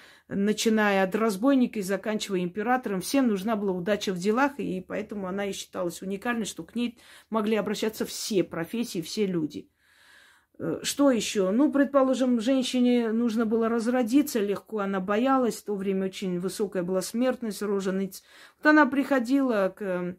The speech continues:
Артемиде и просила, потому что считала, что Артемида помогает разродиться, э, женщинам и помогает во время р-, родов. Вот она приходила и просила, и приносила дар, и вот Артемида помогала ей. Вот ей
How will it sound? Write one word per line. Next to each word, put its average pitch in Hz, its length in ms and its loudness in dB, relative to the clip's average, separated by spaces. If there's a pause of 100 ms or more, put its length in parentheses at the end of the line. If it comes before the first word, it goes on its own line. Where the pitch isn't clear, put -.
Артемиде 185 840 -4
и - 20 -2
просила, 190 560 -4
потому 180 320 -10
что 180 180 -12
считала, 202 360 -8
что - 180 -10
Артемида 208 560 -6 (340)
помогает 233 720 4
разродиться, 202 800 -2
э, 160 840 -2
женщинам 190 680 0
и 175 80 2
помогает 180 720 -2
во 170 100 -2
время 190 300 -2
р-, 175 200 -6
родов. 165 800 -6 (380)
Вот 254 160 2
она 285 200 6
приходила 277 720 4
и 202 340 -4 (380)
просила, 247 500 2
и 220 100 6
приносила 220 600 -2
дар, 269 440 4
и 202 140 -6
вот 233 260 -4
Артемида 196 600 -4
помогала 175 640 -2
ей. 165 260 -2
Вот 233 200 -4
ей 247 280 0